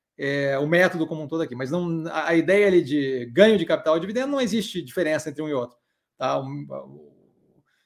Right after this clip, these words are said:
a, a galera, a Márcia sensitiva do mercado fala como se existisse, mas não existe. O, o, o investimento é feito com base em ter o maior,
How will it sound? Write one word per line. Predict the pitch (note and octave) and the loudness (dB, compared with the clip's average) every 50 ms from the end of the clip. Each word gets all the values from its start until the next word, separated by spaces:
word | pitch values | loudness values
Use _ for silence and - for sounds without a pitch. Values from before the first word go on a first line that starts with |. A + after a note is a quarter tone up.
| _ _ _ _ _ _ _ _ | _ _ _ _ _ _ _ _
a, | _ _ - - - - - - - - - - - - - - - - - - | _ _ -18 -18 -18 -18 -20 -20 -20 -20 -20 -20 -20 -20 -20 -20 -20 -20 -16 -10
a | F3 F3 | -8 -6
galera, | E3 C#3+ F3+ F3+ F#3+ G3 G#3 G3 F3+ | 2 4 6 8 10 10 10 10 8
a | E3+ | 6
Márcia | F3 F#3 G3 F#3+ F3 - G3 | 4 2 0 0 0 -2 -2
sensitiva | - F3 E3 C#3 E3+ E3 - - F#3+ G#3 G3+ D#3 D#3 | -4 -4 -6 -6 -8 -10 -8 -6 -2 0 0 0 0
do | D3 D3 | -2 -2
mercado | D3 C#3+ C3+ C3+ D3 C#3+ C#3 C3+ C3+ | -4 -4 -4 -2 -2 -2 -2 -2 -4
fala | C3+ - D3+ E3 F3 E3+ D#3+ | 0 2 2 4 4 2 0
como | - - D3 C#3+ | -2 -2 -6 -8
se | D3 G3 | -6 -4
existisse, | G3 G3 G3 - A#3+ G#3+ | -4 -4 -6 -8 -8 -8
mas | A#3 A#3+ | -6 -4
não | A#3+ A#3+ | -4 -4
existe. | A3 F#3+ G#3 E3 C#3+ - - A#2+ | -4 -2 -2 -2 -2 -4 -8 -10
O, | A#2 | -8
o, | A#2+ B2 B2 C3+ D#3 D#3 D3 D3+ D3+ E3 F#3 F3 D#3+ | -8 -8 -8 -8 -8 -8 -8 -8 -8 -8 -4 -2 -2
o | D#3+ | 0
investimento | D#3+ D#3+ F3+ F3 F#3+ G#3 A#3 A3 | 2 2 2 2 0 0 0 0
é | G#3+ | 0
feito | G3 G3 G3 | 0 0 0
com | - G3+ G3 | -2 -4 0
base | D#3+ E3+ E3+ F3+ F3+ D3 E3 F#3 | 4 4 4 4 4 2 -2 -4
em | E3+ | -4
ter | - F3 | -2 0
o | F3+ F3+ | 0 0
maior, | E3+ E3+ D#3+ D#3 F3 G3 F#3+ E3 - | 2 0 2 4 4 6 4 4 2